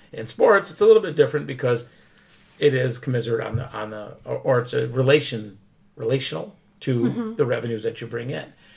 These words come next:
Speaker 1: And I haven't been able to find factually whether or not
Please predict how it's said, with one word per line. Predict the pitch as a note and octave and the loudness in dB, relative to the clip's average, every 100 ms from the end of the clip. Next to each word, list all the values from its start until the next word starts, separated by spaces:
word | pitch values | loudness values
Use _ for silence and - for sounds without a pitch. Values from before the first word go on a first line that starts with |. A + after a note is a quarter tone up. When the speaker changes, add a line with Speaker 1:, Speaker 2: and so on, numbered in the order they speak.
| - - _ _ - - - | -20 -20 _ _ -14 -10 0
Speaker 1:
And | D3+ | 2
I | C4 | 2
haven't | C4+ C4+ B3+ - | 2 0 -2 -2
been | E3+ - | -4 -2
able | E3+ D#3+ D3+ | 0 2 2
to | - - D3 C3+ C3+ A#2+ - _ _ _ _ _ _ _ _ - | 0 -4 -2 -2 -6 -10 -16 _ _ _ _ _ _ _ _ -20
find | - - D3+ D#3 D3+ C#3+ B2+ - _ _ _ _ _ _ | -8 0 2 2 0 -4 -8 -14 _ _ _ _ _ _
factually | - - D3 F3 - B2+ A2+ A2 | -6 0 2 0 -2 -2 -2 -6
whether | A2 C3+ D3+ D#3+ | 0 4 4 4
or | - | 0
not | B2 B2+ B2+ | 0 0 -2